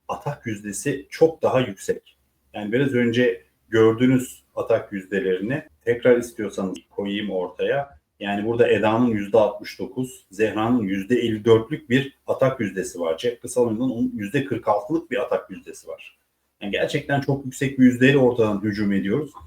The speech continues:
Zaten o potansiyelimiz de var. Mümkün olduğu kadar, oynayabildiğimiz kadar ortadan fazla atak yapmamız lazım. Orta oyunculardan Aiden'in boyu bir seksen bir, Shimamura'nın boyu bir seksen iki. Yani biz fiziksel olarak çok ciddi bir üstünlüğe sahip.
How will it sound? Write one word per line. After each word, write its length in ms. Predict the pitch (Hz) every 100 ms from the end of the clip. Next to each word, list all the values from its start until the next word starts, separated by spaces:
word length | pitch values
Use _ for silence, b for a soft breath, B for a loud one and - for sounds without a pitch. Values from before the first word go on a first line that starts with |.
| -
Zaten 300 | - 190 311
o 100 | 262
potansiyelimiz 840 | - 151 123 120 - 101 92 87 -
de 100 | 90
var. 260 | 165 - _ _
Mümkün 340 | 113 131 135 151
olduğu 380 | 147 147 185 180
kadar, 360 | 127 135 -
oynayabildiğimiz 760 | 117 120 139 135 131 165 175 -
kadar 360 | 156 139 143 -
ortadan 540 | 127 127 123 143 143 -
fazla 400 | 117 117 117 120
atak 260 | 139 -
yapmamız 500 | 113 - 117 120 107
lazım. 220 | 95 82 - _
Orta 300 | 117 120 196
oyunculardan 840 | 202 165 127 110 98 95 131 180 - -
Aiden'in 460 | 127 170 175 151 127
boyu 240 | 113 92
bir 100 | 151
seksen 520 | - 170 165 165 165
bir, 80 | 180
Shimamura'nın 760 | 180 - 147 156 175 170 147 139
boyu 260 | 165 123
bir 100 | 175
seksen 400 | 165 104 - 87
iki. 160 | 78 _ _ 104
Yani 340 | 107 107 107
biz 220 | 127 139 -
fiziksel 380 | 120 127 180
olarak 320 | 165 123 113 - _ -
çok 320 | - 190 196
ciddi 360 | - - 160 143
bir 280 | 135 277 -
üstünlüğe 540 | 127 - 113 104 95
sahip. 340 | 92 85 80